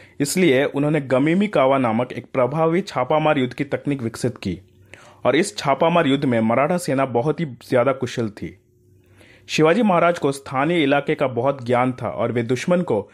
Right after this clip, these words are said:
कठिन पहाड़ियों और जंगलों में घुसने में मजबूर कर देते थे। एक बार जब ये दुश्मन इन पहाड़ियों और जंगलों में घुसते थे, फिर मराठा घुड़सवार दुश्मन पर टूट पड़ते। दुश्मन के पास बचने का कोई रास्ता नहीं होता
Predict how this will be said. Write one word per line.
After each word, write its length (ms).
कठिन 340
पहाड़ियों 460
और 100
जंगलों 340
में 140
घुसने 320
में 80
मजबूर 440
कर 160
देते 280
थे। 200
एक 220
बार 140
जब 200
ये 80
दुश्मन 500
इन 200
पहाड़ियों 380
और 120
जंगलों 280
में 120
घुसते 360
थे, 200
फिर 400
मराठा 560
घुड़सवार 600
दुश्मन 380
पर 160
टूट 240
पड़ते। 400
दुश्मन 340
के 100
पास 240
बचने 360
का 100
कोई 240
रास्ता 380
नहीं 140
होता 360